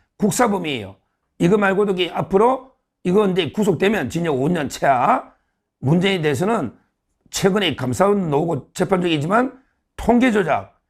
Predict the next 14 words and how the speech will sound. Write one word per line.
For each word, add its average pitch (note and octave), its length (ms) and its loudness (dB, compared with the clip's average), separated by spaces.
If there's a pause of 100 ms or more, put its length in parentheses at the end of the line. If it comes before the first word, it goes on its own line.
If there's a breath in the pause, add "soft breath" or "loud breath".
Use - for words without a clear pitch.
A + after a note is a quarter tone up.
(280)
그다음에 G3 300 0
이 C3 120 -4
탈원전 G#3+ 840 0 (200)
경제성 E3+ 460 2
조작, F3 480 0 (380)
그다음에 E3 420 0
그 A#2+ 120 -8
서해 A#3 300 0
공무원 G#3+ 540 -2 (180)
살인, A3+ 720 -2 (400)
그다음에 E3+ 560 -2 (280)
강제 D3+ 340 2
북송 A#3+ 640 -2
살인, F#3+ 720 -2